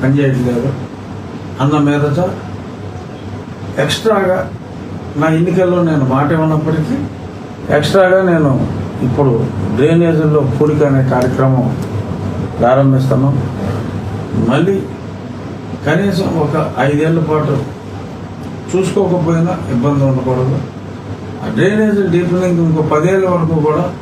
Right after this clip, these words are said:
ఎట్టి పరిస్థితుల్లోనూ మళ్ళీ తిరిగి చేయవలసిన అవసరం రాకుండా డెబ్బై తొమ్మిదిలో ఏ స్థాయిలో canal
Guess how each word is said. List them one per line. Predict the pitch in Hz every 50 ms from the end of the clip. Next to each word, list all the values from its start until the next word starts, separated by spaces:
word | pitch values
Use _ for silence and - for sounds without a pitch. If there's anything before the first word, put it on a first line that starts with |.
| - - - - - - - - - - - - 139
ఎట్టి | 139 135 165 151
పరిస్థితుల్లోనూ | 151 156 151 135 - 139 135 135 139 135 135 139 143 151 160 160 - - - - - - 120
మళ్ళీ | 120 135 143 147 156 151 139
తిరిగి | - 151 165 165 175 175 170 - - - - - - - - - - - - - - - - - - - - - - - - - - 165
చేయవలసిన | 165 165 165 160 156 151 135 - 143
అవసరం | 135 135 139 135 - 151 143 135 131 - -
రాకుండా | - 147 147 180 175 175 180 214 233 - - - - - - - - - - - - - - - - - - - - - - - - - - - - - - - - - - - - - - - - - - - -
డెబ్బై | 135 135 135 160 180 180 170 156
తొమ్మిదిలో | - 170 170 170 165 170 165 170 165 160
ఏ | - 147 156
స్థాయిలో | 160 156 - 156 151 151 151 156 156 156 156 151 - - - - - - - - - - - - - - - - - - - - -
canal | 147 147 151 147 147